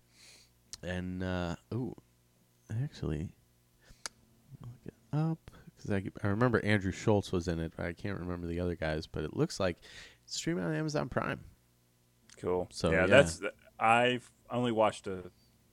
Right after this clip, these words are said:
Speaker 2: a little bit of that, and I don't know if it was you or if it was Ryan.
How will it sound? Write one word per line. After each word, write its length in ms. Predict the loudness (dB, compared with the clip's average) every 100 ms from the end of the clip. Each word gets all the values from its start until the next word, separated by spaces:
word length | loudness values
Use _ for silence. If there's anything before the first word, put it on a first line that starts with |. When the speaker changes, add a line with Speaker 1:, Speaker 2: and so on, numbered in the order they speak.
| _ _ _ _ _ _ _ _ -12
Speaker 2:
a 40 |
little 320 | -2 2 2 2
bit 260 | 2 0
of 320 | -2 -4 -4
that, 300 | -8 -6 -6 -8 -10
and 140 | -8 -4
I 60 | 0
don't 120 | 2
know 100 | 2
if 100 | 2
it 100 | -4
was 160 | -4
you 220 | -2 0 0
or 240 | 0 -4
if 160 | -4 -4
it 40 |
was 180 | -4 -4
Ryan. 480 | 0 2 2 0